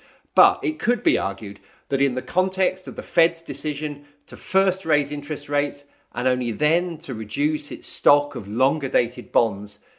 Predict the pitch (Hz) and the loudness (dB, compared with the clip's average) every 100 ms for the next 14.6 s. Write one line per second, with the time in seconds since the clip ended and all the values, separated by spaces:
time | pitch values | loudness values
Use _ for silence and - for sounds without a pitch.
0 | _ - 127 139 139 - 120 117 107 - | _ -10 2 4 4 0 -2 -2 -4 -4
1 | 117 107 - 107 101 - - 87 78 - | -2 -2 -4 -8 -8 -8 -8 -8 -10 -16
2 | - _ _ _ _ - - - - _ | -18 _ _ _ _ -20 -20 -20 -20 _
3 | _ _ 175 175 196 - 123 123 95 104 | _ _ 2 4 4 2 0 -4 -4 -12
4 | - - 143 165 185 180 160 156 135 127 | -12 -6 4 6 8 6 4 0 2 2
5 | 123 123 - 127 151 175 147 123 113 127 | 2 0 -6 2 6 6 4 -2 -2 -4
6 | 123 110 127 110 - 127 113 110 107 123 | -6 -6 -6 -6 4 4 4 0 0 0
7 | 147 120 110 107 - _ - 156 190 165 | 0 0 -2 -6 -16 _ -6 2 4 4
8 | 160 120 104 104 104 - 113 95 107 90 | 2 4 0 -2 -8 -2 -2 -2 -8 -12
9 | - 110 95 - 87 80 _ _ _ _ | -4 -4 -4 -12 -18 -20 _ _ _ _
10 | _ - 123 82 - _ - 117 135 135 | _ 4 4 4 -10 _ -12 2 2 2
11 | - 156 135 123 120 113 113 98 - 110 | 0 -2 0 0 -2 2 2 2 -6 -12
12 | 104 120 117 - 107 98 - 113 110 131 | -4 -2 -2 -6 -10 -12 -12 -10 -4 -4
13 | - 113 98 117 110 98 92 90 - - | -4 -10 -2 -2 -2 -8 -10 -10 -16 -6
14 | 110 92 - 87 80 80 | -4 -4 -8 -14 -16 -16